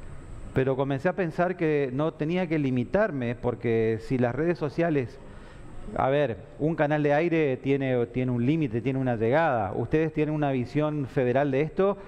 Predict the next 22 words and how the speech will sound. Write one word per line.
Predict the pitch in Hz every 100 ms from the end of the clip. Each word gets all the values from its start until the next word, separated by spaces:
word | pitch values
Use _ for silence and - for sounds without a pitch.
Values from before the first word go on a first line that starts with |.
| - - -
y, | - 123 127
y | 123
a | 127
través | 123 123 143
del | 143
satélite, | 127 110 160 175 151 127
a |
través | 127 131
de | 135
la |
red, | 131
están | 165 147 135
llegando | 123 131 135
a |
distintos | 123 135 127 123
lugares, | 170 185
pero | 151 127 123 - - - - -
en | 127
los | 127
medios | 120 156 185
de | 180
comunicación, | 147 147 135 123 175 151